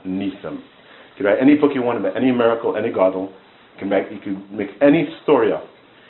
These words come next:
You can read all these books, it's not gonna help. The only thing that's gonna help is if you internalize that Kadosh Baruch Hu really loves you.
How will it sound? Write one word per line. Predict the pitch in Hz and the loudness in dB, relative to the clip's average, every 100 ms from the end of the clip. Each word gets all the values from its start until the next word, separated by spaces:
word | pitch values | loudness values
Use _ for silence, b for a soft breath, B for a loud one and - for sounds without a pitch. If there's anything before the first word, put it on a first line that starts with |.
| b - | b -12
You | |
can | 110 | -2
read | 139 | 2
all | 151 | 4
these | 143 131 | 2 2
books, | 147 147 | 0 0
it's | 104 | -6
not | 117 131 135 | -2 0 0
gonna | 139 120 | -4 0
help. | 110 - - - - | -2 -2 -12 -20 -6
The | |
only | 95 151 156 | 0 0 0
thing | 151 | -6
that's | 139 | -4
gonna | 120 107 | -8 -2
help | 123 135 139 | -2 0 -2
is | 135 - B B - | -4 -8 B B -12
if | |
you | 107 | -8
internalize | 90 - - 127 135 131 127 127 131 - - _ | -8 -8 -2 2 2 2 0 0 -4 -14 -20 _
that | 92 | -8
Kadosh | 101 92 - | -6 -8 0
Baruch | 113 117 117 | 2 2 0
Hu | 113 117 - - - - - 95 | -6 -8 -14 -20 -20 -20 -18 -2
really | 107 104 101 | 2 2 0
loves | 90 85 - | -2 -2 -6
you. | - | -16